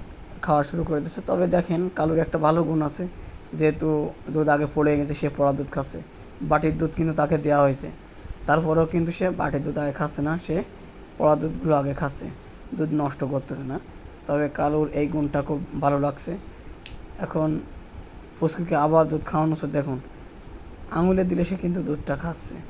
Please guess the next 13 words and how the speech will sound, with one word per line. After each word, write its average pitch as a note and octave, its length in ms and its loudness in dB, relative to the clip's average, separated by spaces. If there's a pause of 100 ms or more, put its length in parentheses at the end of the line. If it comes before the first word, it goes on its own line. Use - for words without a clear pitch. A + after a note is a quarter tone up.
(380)
অথচ F#3+ 300 -2 (540)
বাটিতে E3 500 4
দিলে F#3+ 360 2 (260)
বাড়ি E3+ 240 4
থেকে G3 200 -2
সহজে G3 360 4
সে G3 120 2
খেতে F#3 240 2
পারে, C3+ 200 2 (360)
কিন্তু F3 200 4
সে E3+ 180 2
খাবে C3+ 280 -2
না। B2+ 140 -6